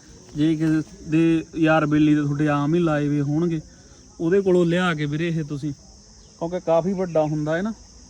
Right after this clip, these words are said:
ਤਾਂ ਤੁਸੀਂ ਇਹ ਲਾ, ਲਾ, ਲਿਆ ਕੇ ਉਹਦੇ ਕੋਲੋਂ ਪੀ ਸਕਦੇ ਆ। ਤੇ ਫਰੂਟ ਦੇਖੋ ਇੱਧਰ ਬਾਈ ਤੁਸੀਂ, ਇਹਨੂੰ ਲੱਗਿਆ ਵਾ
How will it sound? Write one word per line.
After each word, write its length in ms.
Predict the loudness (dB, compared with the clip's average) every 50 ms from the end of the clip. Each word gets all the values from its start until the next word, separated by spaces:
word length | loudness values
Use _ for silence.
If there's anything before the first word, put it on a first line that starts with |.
| -20 -20 -20 -20 -20 -20 -20 -20 -16
ਤਾਂ 80 | -14 -10
ਤੁਸੀਂ 280 | -8 -6 -4 -2 -2 -2
ਇਹ 160 | 0 -2 -2
ਲਾ, 240 | 0 0 -2 -2 -4 -6 -12 -20 -20 -20 -20 -20 -20 -20 -10 -8
ਲਾ, 400 | -4 -2 -2 0 0 0 0 0
ਲਿਆ 280 | 0 2 2 2 2 2
ਕੇ 100 | 0 -2
ਉਹਦੇ 180 | 0 0 0 0
ਕੋਲੋਂ 280 | 0 0 -2 -2 -2 -4 -6 -14 -20 -20 -20 -20 -20 -20 -20 -20 -20 -10 -4
ਪੀ 200 | -2 -2 0 0
ਸਕਦੇ 440 | 0 0 0 0 0 -2 -2 -2 -2
ਆ। 80 | -2 -4 -8 -12 -20 -20 -20 -20 -20 -20 -20 -20 -20 -20 -20 -20 -20 -20 -12 -6
ਤੇ 140 | -6 -6 -6
ਫਰੂਟ 360 | -6 -6 -6 -4 -4 -4 -2
ਦੇਖੋ 320 | -2 -4 -4 -4 -6 -12 -12
ਇੱਧਰ 140 | -10 -10
ਬਾਈ 180 | -10 -8 -10 -10
ਤੁਸੀਂ, 180 | -10 -10 -14 -14 -16 -20 -20 -20 -20 -20 -20 -20 -20 -20 -20 -20 -20 -16 -10 -6
ਇਹਨੂੰ 240 | -4 -4 -2 -2
ਲੱਗਿਆ 300 | -2 -4 -2 -2 -4 -4 -2
ਵਾ 100 | -4